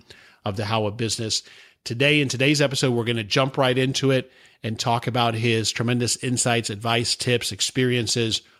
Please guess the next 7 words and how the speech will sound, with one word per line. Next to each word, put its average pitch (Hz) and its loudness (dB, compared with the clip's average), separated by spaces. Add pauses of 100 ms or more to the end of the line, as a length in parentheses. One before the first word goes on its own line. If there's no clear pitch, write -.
(140)
on 107 -6
how 110 -4
to 107 -8
sell 123 0 (220)
your 107 -6
small 101 -2
business. 101 -8